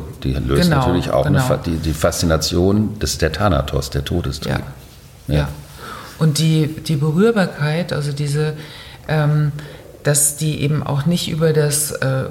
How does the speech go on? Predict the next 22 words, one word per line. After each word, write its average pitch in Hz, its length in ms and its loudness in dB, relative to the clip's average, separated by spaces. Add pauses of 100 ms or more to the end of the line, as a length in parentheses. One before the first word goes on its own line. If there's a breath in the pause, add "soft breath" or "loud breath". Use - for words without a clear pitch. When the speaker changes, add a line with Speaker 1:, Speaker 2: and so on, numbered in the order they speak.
Speaker 2:
Geschocktsein - 1000 -2 (240)
stattfindet, 123 960 -2
Speaker 1:
Mhm. 151 140 4
Speaker 2:
sondern 143 380 4
dass 139 240 4
sie 147 320 2 (140)
zum 143 160 0
Beispiel 139 200 2
auf 135 200 -4
einer 139 80 4
ganz 135 280 2
anderen 160 440 2
Ebene 151 440 2
auch 139 120 2
laufen 143 320 2
kann. 147 220 0
Und, 143 260 2 (840 loud breath)
und 143 200 2
da 135 160 2
finde 175 260 2
ich 160 160 -2
ja, 151 440 2